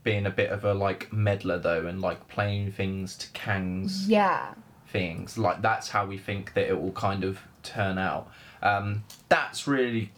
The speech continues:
Speaker 1: kind of how I've seen it. Um, I think that she's just continued playing games by not telling anyone. The thing that just freaks me out is that everyone who works for the T V A is a variant and they don't know about their past life.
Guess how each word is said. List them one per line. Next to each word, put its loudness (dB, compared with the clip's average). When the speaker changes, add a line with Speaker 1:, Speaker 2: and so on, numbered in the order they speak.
Speaker 1:
kind 2
of 2
how 2
I've 0
seen 0
it. -2
Um, 2
I -2
think -2
that -2
she's 0
just -6
continued 0
playing -2
games 0
by 4
not -2
telling -4
anyone. 2
The 0
thing 0
that -2
just -2
freaks -2
me 0
out 4
is -2
that 2
everyone 2
who 0
works 2
for -8
the 2
T -2
V -2
A 4
is -4
a 0
variant 2
and 4
they 4
don't 2
know 4
about 0
their 0
past -2
life. -4